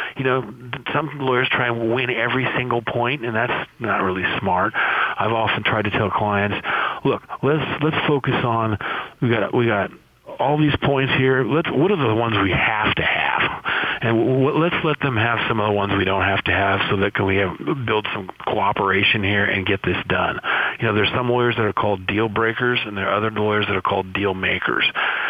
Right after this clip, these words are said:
And y-, business people need to work with the kinds that they want to work with, hopefully deal makers. And compromise is a good thing. Um,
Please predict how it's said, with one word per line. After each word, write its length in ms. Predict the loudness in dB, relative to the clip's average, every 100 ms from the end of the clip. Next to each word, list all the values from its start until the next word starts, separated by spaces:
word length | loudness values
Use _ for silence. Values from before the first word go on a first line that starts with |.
| -4 -4 -4
And 320 | -2 -2 -6
y-, 480 | -10 -8 -8 -6 -6 -2
business 300 | -2 -2 -4
people 420 | -4 -2 -2 -2 -6 -10
need 260 | -4 -2 -2
to 140 | -2 -4 -12 -4
work 320 | -2 -2 -2
with 120 | -2 -2
the 60 |
kinds 280 | 0 0 0
that 120 | -2
they 80 | 0
want 320 | 0 0 -2
to 80 | -2
work 280 | 0 0 0
with, 160 | -2 -2
hopefully 580 | -2 -2 0 0 2 0
deal 300 | 2 0 2
makers. 480 | 0 0 0 0 -2 -2 -6 -6 -8 -10 -6
And 200 | -2 0
compromise 600 | 0 0 2 2 2 2
is 140 | 2 0
a 60 |
good 220 | 2 0 0
thing. 260 | -6 -6 -10 -18 -16 -16 -18 -10
Um, 420 | -4 0 0 -2